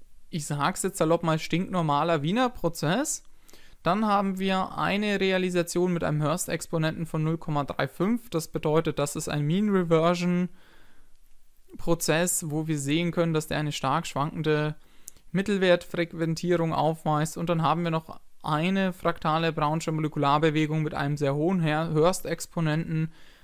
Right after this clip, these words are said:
Das ist die in Rot, die wir hier sehen können. Ich schließe das Ganze jetzt mal und wir müssen jetzt ein klein wenig warten, bis eben diese multifraktale Realisierung fertig gerechnet hat.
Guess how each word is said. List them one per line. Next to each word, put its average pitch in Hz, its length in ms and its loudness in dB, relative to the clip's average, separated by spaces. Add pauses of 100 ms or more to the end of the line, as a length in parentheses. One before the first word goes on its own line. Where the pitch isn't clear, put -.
(100)
Das 143 160 -4
ist - 180 -6
die 156 120 -2
in 147 120 0
Rot, 156 340 0
die 160 120 0
wir 147 100 -2
hier 139 160 0
sehen 165 360 -2
können. 196 500 0 (640)
Ich - 220 -4
schließe 233 380 -4
das 196 180 -2
Ganze 160 300 0
jetzt 156 200 0
mal 147 480 0 (600)
und 165 120 0
wir 160 80 2
müssen 170 260 0
jetzt 175 140 0
ein 156 220 -2
klein 165 360 0
wenig 214 260 0
warten, 170 520 2
bis 180 220 -4
eben 180 280 -2
diese 170 240 -2
multifraktale 165 1300 -2
Realisierung 156 840 0
fertig - 440 0
gerechnet - 540 -4
hat. 175 300 0